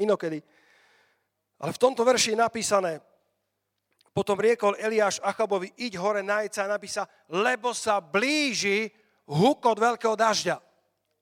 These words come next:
Lebo sa blíži hukot veľkého dažďa.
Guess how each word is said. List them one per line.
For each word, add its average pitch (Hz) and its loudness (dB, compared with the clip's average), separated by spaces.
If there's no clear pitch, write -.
Lebo 226 2
sa 214 2
blíži 214 0
hukot 214 2
veľkého 220 0
dažďa. 185 -2